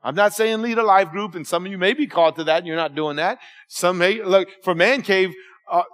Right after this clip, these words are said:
none of the pastors are preaching. For all six weeks, it's all gonna be men of God that are,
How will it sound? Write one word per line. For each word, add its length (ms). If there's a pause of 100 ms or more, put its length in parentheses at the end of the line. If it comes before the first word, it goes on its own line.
none 200
of 60
the 80
pastors 460
are 60
preaching. 420
For 120
all 240
six 320
weeks, 220
it's 140
all 180
gonna 200
be 260 (240)
men 180
of 100
God 280
that 120
are, 160